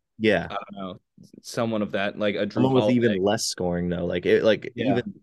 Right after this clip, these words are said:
Speaker 1: like, it, they can score fine. Like,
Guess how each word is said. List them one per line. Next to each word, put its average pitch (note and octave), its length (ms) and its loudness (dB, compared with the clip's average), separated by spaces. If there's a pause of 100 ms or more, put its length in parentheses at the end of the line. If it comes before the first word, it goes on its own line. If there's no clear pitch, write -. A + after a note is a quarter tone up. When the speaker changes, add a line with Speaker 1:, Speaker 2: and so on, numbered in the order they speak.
Speaker 1:
like, A#2 220 0
it, C3+ 260 4 (800)
they D3+ 100 4
can G#3+ 100 4
score D#3+ 360 4
fine. B2+ 440 -2
Like, F#2+ 240 2